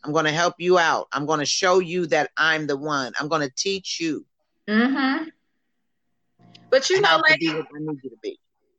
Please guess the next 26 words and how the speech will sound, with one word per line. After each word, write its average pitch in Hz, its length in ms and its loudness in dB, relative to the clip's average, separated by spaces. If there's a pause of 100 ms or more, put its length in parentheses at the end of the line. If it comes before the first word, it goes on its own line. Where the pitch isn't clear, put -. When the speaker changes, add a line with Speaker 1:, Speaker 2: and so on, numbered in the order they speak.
(160)
Speaker 2:
yeah, 262 540 4
but 262 180 -2
you 320 60 -8
know, 320 140 0
ladies, 262 400 2
one 254 220 -4
thing, 240 520 0
um, 175 560 2 (460)
that 220 140 2
I've 226 260 2
noticed, 220 420 0
at 208 140 -2
least 220 240 -2
from 196 160 -6
myself, 190 580 -2
but 185 280 -2
from 185 140 -10
my 226 120 2
understanding 214 800 0
of 185 260 -4
love 202 400 2
with 185 160 0
men 196 300 -2
has 196 220 -6
been 180 200 -4
performance-based. 196 1000 -2